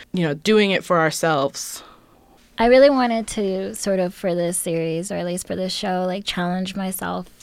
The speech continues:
Speaker 2: to think of, like, how would this happen? Like, how can this happen? And, like, leave my despair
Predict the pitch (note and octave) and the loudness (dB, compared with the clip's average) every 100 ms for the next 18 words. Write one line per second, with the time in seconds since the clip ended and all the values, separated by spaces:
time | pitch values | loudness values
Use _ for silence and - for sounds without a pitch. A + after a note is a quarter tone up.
0 | - - G3 F#3 F3+ F#3+ G3 _ _ - | -14 -8 -4 -4 -4 -8 -12 _ _ -4
1 | F#3 F3+ E3+ E3+ D#3+ D#3+ - - - _ | -4 0 -2 -2 -6 -6 -10 -16 -20 _
2 | - G3 F#3+ F#3+ F3+ E3 - - - - | -2 2 4 4 2 -4 -4 -10 -10 -14
3 | C4 A#3 - - F#3+ F3+ G3 F3 E3 - | -12 -12 -10 -6 -6 -6 -6 -6 -8 -10
4 | - - G#3+ G#3+ - - _ - F3+ F3 | -12 -10 -10 -10 -14 -20 _ -10 -6 -4
5 | F3+ E3+ - - - - _ _ _ _ | -6 -6 -10 -12 -18 -20 _ _ _ _
6 | _ _ _ G3+ F#3 F3+ D#3+ E3 F3+ - | _ _ _ 0 0 0 -2 -6 -8 -8
7 | - D#3+ F3+ F#3 | -8 -10 -10 -12